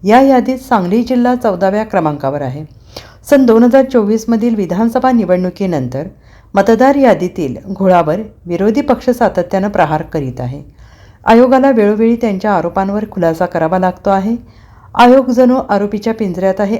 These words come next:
अशावेळी विरोधकांच्या आरोपांना बळ देणारे पुरावे मतदार यादीतून समोर येत आहेत. राज्यभरात अर्धा कोटी मतदार बेपत्ता असणे म्हणजे विरोधकांच्या हातात मोठे शस्त्र गवसले आहे. ब्युरो रिपोर्ट, एसबीएन मराठी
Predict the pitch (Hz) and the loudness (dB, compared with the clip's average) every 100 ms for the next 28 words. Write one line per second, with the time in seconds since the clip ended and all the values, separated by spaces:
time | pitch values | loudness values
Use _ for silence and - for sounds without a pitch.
0 | 220 185 240 254 269 214 190 190 196 196 | -6 -4 -2 0 0 0 -2 -4 -2 -2
1 | 202 233 190 175 180 190 196 220 170 160 | 0 -2 0 -4 -2 -2 -2 -4 -2 -2
2 | 180 175 160 160 175 170 151 143 180 208 | 0 0 0 -2 -4 -2 -2 0 -4 -8
3 | - - - - 208 208 254 285 285 208 | -18 -20 -18 -2 0 4 4 4 2 0
4 | 208 208 226 226 202 151 135 127 127 120 | 0 0 -2 0 -2 -2 -4 -6 -6 -10
5 | 147 - _ _ _ - 151 131 220 233 | -12 -20 _ _ _ 0 0 2 2 4
6 | 262 269 - - 196 196 254 262 254 285 | 2 0 -8 -4 -2 0 0 0 -2 0
7 | 254 233 226 240 233 180 202 196 202 175 | -2 0 0 0 -2 -4 -4 -2 0 0
8 | 131 131 147 - - - - - 240 247 | -2 -8 -10 -14 -20 -20 -6 2 4 4
9 | 165 208 - - 165 180 226 247 247 277 | 0 -6 -12 -6 -2 0 0 2 2 2
10 | 247 269 262 202 190 226 302 - - _ | 0 -2 -2 -2 -2 -2 -4 -10 -20 _
11 | - 254 254 - 175 185 165 160 156 147 | 0 2 2 -4 -4 -2 0 0 -2 -4
12 | 135 123 131 127 - - - - - - | -4 -6 -8 -12 -16 -20 -20 -20 -20 -8
13 | 202 196 233 269 294 294 220 220 240 233 | 0 2 2 2 -2 -2 -4 -2 0 2
14 | 233 240 240 262 285 | 2 0 -4 -6 -10